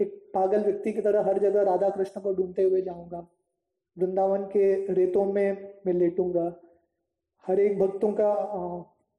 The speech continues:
चरण धूलि लूंगा, चैतन्य महाप्रभु की कृपा कब मिलेगी? ये सब लालसा होना चाहिए हमारा। लालसा होना प्रॉब्लम नहीं है, इच्छा तो होना चाहिए।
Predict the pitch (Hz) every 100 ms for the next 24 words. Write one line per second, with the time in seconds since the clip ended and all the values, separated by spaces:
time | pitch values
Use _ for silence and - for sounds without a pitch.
0 | _ - 202 220 214 202 185 180 180 170
1 | - - _ _ 190 190 202 196 196 202
2 | 202 196 196 214 214 208 190 180 170 180
3 | 185 226 277 311 311 247 240 240 220 214
4 | 208 175 151 - _ _ _ _ _ _
5 | - 180 160 185 202 254 247 240 254 285
6 | - - - _ - 202 196 226 233 226
7 | 196 - - _ _ - - 247 240 220
8 | 240 233 185 -